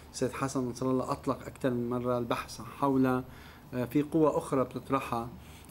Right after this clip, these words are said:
لكن، آه، الأستاذ سليمان فرنجية كان دايمًا إنه اتفاق الطائف في حرص عليه أو شيء، وهذه يمكن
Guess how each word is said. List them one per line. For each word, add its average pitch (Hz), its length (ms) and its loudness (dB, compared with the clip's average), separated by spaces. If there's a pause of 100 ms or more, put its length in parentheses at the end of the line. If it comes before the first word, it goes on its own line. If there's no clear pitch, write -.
(120)
لكن، 156 640 6
آه، 123 720 0
الأستاذ - 260 0
سليمان 151 300 4
فرنجية 131 520 4
كان 143 220 0
دايمًا 135 340 6
إنه 135 380 0
اتفاق 131 340 -2
الطائف 127 440 -4
في 131 80 2
حرص 127 360 -4
عليه 117 220 -4
أو 123 160 -8
شيء، 156 240 -2
وهذه 214 240 4
يمكن 202 380 6